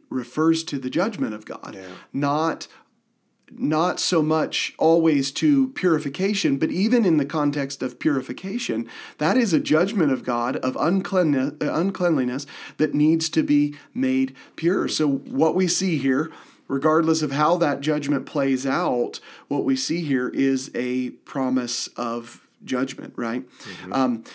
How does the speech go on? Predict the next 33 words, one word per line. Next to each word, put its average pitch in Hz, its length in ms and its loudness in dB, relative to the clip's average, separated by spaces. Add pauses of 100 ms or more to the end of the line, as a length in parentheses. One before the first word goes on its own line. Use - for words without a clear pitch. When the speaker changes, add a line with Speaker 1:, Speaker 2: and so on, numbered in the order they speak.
(140)
Speaker 1:
back 143 300 0
to 165 120 2
the, 131 320 -2
the 131 140 -4
statement 139 640 0
when 139 160 2
they 135 160 2
say, 123 580 -2
uh, 123 160 -6 (100)
"Do 147 200 4
not 139 260 0
begin 139 440 2
to 135 100 -4
say," 127 280 0
John 131 360 2
says, 117 260 -2
"Do 151 160 4
not 143 160 0
begin 135 460 2
to 131 100 -6
say 135 360 0
to 131 140 -6
yourselves, 131 540 -2
'We 127 160 0
have 127 240 -4 (400)
Abraham 139 440 4
as 123 120 -2
our 120 160 -4
father.'" 135 480 -2 (340)
Um, 120 460 -2 (1000)
it's 147 160 -2
actually 156 540 4
a, 127 160 0